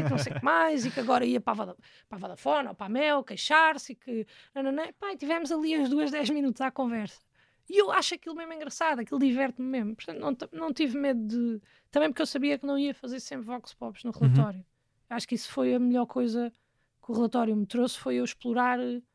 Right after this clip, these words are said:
Speaker 2: Vários tipos de
Speaker 1: todas as
Speaker 2: comédia.
Speaker 1: vertentes que eu quisesse de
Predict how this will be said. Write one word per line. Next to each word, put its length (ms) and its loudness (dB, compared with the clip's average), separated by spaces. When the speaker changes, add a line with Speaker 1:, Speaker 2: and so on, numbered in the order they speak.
Speaker 2:
Vários 360 4
tipos 300 -2
de 460 0
Speaker 1:
todas 480 4
as 140 0
Speaker 2:
comédia. 300 4
Speaker 1:
vertentes 240 -2
que 80 -8
eu 80 -2
quisesse 680 -2
de 220 -6